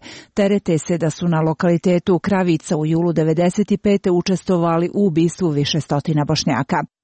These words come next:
U Beogradu je održan sastanak Vijeća ministara vanjskih poslova država članica Organizacije za crnomorsku saradnju.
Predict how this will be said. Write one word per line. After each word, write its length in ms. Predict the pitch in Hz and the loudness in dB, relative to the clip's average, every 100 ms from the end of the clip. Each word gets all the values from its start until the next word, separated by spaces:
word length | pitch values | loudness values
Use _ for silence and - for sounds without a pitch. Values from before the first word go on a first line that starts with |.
| _ - | _ -2
U 160 | 165 | 0
Beogradu 480 | 160 170 175 180 175 | 2 0 0 0 2
je 100 | 175 | 0
održan 360 | 180 170 175 170 | 0 0 0 0
sastanak 540 | 196 175 - 190 170 | 0 -2 -2 -4 0
Vijeća 320 | 175 170 185 | 0 0 0
ministara 520 | 170 180 165 185 175 | 0 0 0 0 2
vanjskih 440 | 170 175 - 175 - | 2 0 0 -4 -2
poslova 460 | 180 180 196 180 170 | -2 -2 0 0 0
država 420 | 180 170 170 170 | 0 0 0 0
članica 520 | - 185 185 175 190 | 0 0 2 0 0
Organizacije 760 | 170 170 170 160 175 180 202 175 | 0 0 0 2 0 0 0 0
za 180 | 180 180 | 0 0
crnomorsku 640 | 180 147 151 151 - 165 | -2 -2 -2 -2 -4 -8
saradnju. 540 | - 170 160 160 175 | -2 0 2 2 0